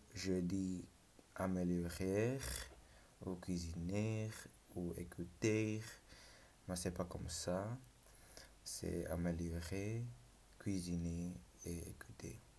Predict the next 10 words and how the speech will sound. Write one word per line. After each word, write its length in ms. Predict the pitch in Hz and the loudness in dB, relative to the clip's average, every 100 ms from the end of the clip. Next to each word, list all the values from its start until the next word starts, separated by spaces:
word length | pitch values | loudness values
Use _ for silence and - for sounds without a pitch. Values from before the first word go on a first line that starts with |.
| - - - - - - - - - - - | -20 -20 -20 -20 -20 -20 -20 -20 -20 -18 -6
La 260 | 92 92 87 | 0 2 2
troisième 640 | - - 95 - 87 87 | 0 -2 -2 0 0 2
erreur 760 | 82 80 85 98 117 127 120 - - - | 2 0 2 2 2 0 -6 -14 -18 -6
est 160 | 92 92 | -2 0
avec 520 | 85 82 85 - - - - - - - | 0 0 -2 -4 -14 -18 -20 -20 -10 -4
la 100 | 98 | -4
traduction 960 | - - 98 90 - - 98 90 87 82 82 | -2 -2 -2 -2 -4 -2 0 2 2 0 0
du 100 | 98 | 0
mot 500 | 90 87 85 82 80 82 - - | 2 2 2 0 -2 -4 -8 -4
wetenschappenwiskunde 1400 | 95 95 - 95 - 90 87 85 82 - 78 78 80 | 0 0 -2 -4 -2 -2 -2 -4 -4 -6 -6 -4 -6